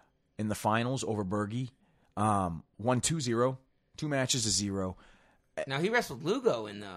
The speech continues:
Speaker 1: Oh, he wrestled Lugo. I'm sorry.
Speaker 2: Lugo,
Speaker 1: Lugo beat,
Speaker 2: Lugo.
Speaker 1: yeah, Lugo beat Berge. You're right. I, I
Speaker 2: Yeah.
Speaker 1: apologize. Um,
Speaker 2: But he beat the hell out of Lugo.
Speaker 1: He did. I mean,
Speaker 2: nine two, ten oh.
Speaker 1: Lugo had nothing for him. Uh, his reach,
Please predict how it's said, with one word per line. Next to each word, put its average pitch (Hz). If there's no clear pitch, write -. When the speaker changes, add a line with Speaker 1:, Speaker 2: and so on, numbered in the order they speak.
Speaker 1:
Oh, 190
he 202
wrestled 185
Lugo. 156
I'm 151
sorry. 123
Speaker 2:
Lugo, 165
Speaker 1:
Lugo 139
beat, 127
Speaker 2:
Lugo. 180
Speaker 1:
yeah, 127
Lugo 151
beat 120
Berge. 95
You're 147
right. 107
I, 127
I -
Speaker 2:
Yeah. 117
Speaker 1:
apologize. 92
Um, 123
Speaker 2:
But 180
he 247
beat 190
the -
hell 165
out 135
of -
Lugo. 151
Speaker 1:
He 120
did. 92
I 117
mean, 127
Speaker 2:
nine 170
two, 180
ten 165
oh. 175
Speaker 1:
Lugo 147
had 120
nothing 101
for 87
him. 82
Uh, -
his 120
reach, 196